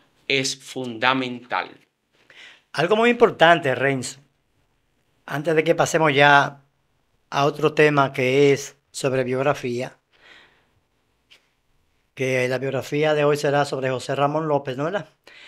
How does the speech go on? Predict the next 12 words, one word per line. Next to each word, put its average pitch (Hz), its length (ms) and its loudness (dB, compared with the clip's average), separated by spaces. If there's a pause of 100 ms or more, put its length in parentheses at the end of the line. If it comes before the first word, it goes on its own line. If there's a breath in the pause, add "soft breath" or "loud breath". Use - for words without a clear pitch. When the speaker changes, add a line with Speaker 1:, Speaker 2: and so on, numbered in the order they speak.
(180 loud breath)
Speaker 2:
Antes 147 200 -8
de 175 60 0
que 180 80 -2
pasemos 185 340 4
ahí, 165 120 4
le 147 120 0
vamos 160 240 2
a - 20 -14
comentar 165 480 0
algo 165 240 2
que 165 100 -4
pasó 147 840 0